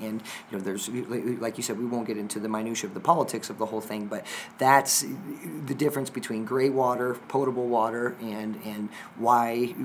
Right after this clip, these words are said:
why that makes a difference at all. Yeah, you know, and, and, and you're right. In your head, you're going, "Well, that's a good thing that people are, aren't using as much water. They're not taking as many baths. They're not flushing their toilet, you know, as many times per day." And, and then on the other end of that, you're going,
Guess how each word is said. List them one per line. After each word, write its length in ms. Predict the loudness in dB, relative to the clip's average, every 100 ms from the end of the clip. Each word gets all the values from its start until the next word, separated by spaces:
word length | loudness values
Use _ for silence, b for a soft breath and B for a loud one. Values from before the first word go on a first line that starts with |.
| -2
why 160 | -2
that 220 | 0 -2 -2
makes 200 | -4 -2
a 40 |
difference 340 | -4 -4 -4
at 80 | 0
all. 340 | 4 4 2 -6
Yeah, 120 | -8 -8 -10 -8 -6 -6
you 60 |
know, 60 | -6
and, 140 | -4
and, 360 | -4 -4 -2 -4
and 100 | -2
you're 100 | -2
right. 220 | -2 -2
In 100 | -6
your 120 | -4
head, 200 | -4 -4
you're 120 | -4 -2
going, 260 | -2 -4 -8 B B B -10
"Well, 80 | -4
that's 180 | -2 -2
a 40 |
good 260 | -2 -4 -2
thing 200 | -4 -4
that 140 | -4
people 340 | -6 -4 0
are, 260 | 0 0 0
aren't 200 | -2 -2
using 240 | -4 -4
as 120 | -6 -4
much 200 | -4 0
water. 300 | 0 0 -4
They're 80 |
not 180 | -4 -4
taking 220 | -4 -4
as 100 | -4
many 200 | -2 -2
baths. 420 | 0 0 0 -2 -2
They're 240 | -2 -2
not 180 | -2 -2
flushing 300 | -2 -2 -2
their 100 | -4
toilet, 400 | -2 0 0 0
you 120 | -2 -2
know, 120 | -2
as 100 | -2
many 140 | -4
times 280 | -2 -4 -4
per 140 | -6
day." 240 | -4 -4 -6 B B B
And, 320 | -8 -6 -6 -6
and 160 | -4
then 80 | -2
on 100 | -2
the 100 | 0
other 160 | 0 0
end 100 | 0
of 60 |
that, 200 | -2 -2
you're 100 | -2
going, 300 | 0 0 -2